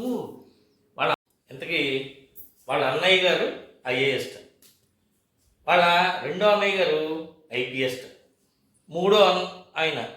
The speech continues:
ఈయన, ఈయన ఐఆర్ఎస్. చూసావా?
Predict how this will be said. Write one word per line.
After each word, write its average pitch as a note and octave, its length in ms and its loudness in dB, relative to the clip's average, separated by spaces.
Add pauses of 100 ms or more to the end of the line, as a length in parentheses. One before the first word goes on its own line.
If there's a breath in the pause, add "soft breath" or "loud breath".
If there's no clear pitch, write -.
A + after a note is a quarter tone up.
(120)
ఈయన, B2 320 -6 (320)
ఈయన E3 280 -6
ఐఆర్ఎస్. B2 480 -2 (800)
చూసావా? C3 320 -8